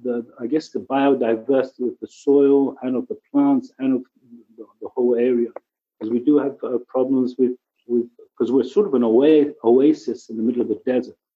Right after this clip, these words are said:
So when spring hits and everything's really green, we have a lot of problems with, with insects. Uh, I think we have things which are locked in the soil which aren't being released. And I, and I see that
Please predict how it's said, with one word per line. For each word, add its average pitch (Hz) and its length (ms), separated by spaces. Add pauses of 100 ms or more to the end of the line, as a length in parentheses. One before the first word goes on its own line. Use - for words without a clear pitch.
(300)
So 113 140
when 135 160
spring 156 420
hits 127 440
and 120 160
everything's 127 400
really 123 160
green, 131 480
we 120 80
have 110 120
a 110 40
lot 123 200
of - 120
problems 120 420
with, 110 120 (380)
with 113 120
insects. 113 720 (460)
Uh, 113 280
I 98 60
think - 280
we 127 100
have 123 240 (760)
things 147 220
which - 180
are 123 60
locked 131 300
in 131 80
the 127 100
soil 131 320
which 123 200
aren't 127 240
being 120 240
released. 113 540 (120)
And 123 100
I, - 140
and 120 160
I 110 40
see - 300
that 147 180